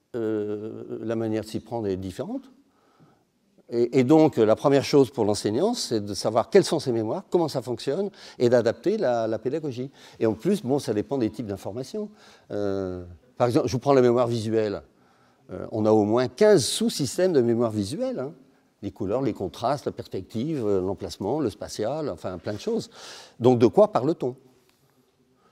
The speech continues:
Alors, souvent, mais je, je vais aller plus vite parce que Malika me fait signe que le temps passe.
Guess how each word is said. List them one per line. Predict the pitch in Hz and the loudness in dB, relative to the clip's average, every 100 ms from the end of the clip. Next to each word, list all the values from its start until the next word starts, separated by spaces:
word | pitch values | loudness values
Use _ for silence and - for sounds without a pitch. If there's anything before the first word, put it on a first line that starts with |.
| _ _ _ _ _ | _ _ _ _ _
Alors, | 123 143 104 - - - | 8 8 8 4 -20 -20
souvent, | - 175 160 185 170 110 | -4 2 6 6 6 4
mais | 110 110 95 | 2 2 0
je, | 95 - | -8 -10
je | - | -8
vais | 117 | 0
aller | 113 110 107 101 90 95 95 101 | 0 2 0 -2 -8 -14 -16 -12
plus | 110 | -6
vite | 107 156 - | -4 -6 -8
parce | 101 | -14
que | - 101 92 | -6 -4 -4
Malika | 92 95 95 113 101 | -6 -8 -8 -6 -6
me | 95 90 | -6 -8
fait | - | -8
signe | 90 120 104 | -8 -8 -10
que | - | -8
le | 87 85 90 | -8 -6 -8
temps | 92 92 | -6 -4
passe. | 90 160 - | 0 0 -2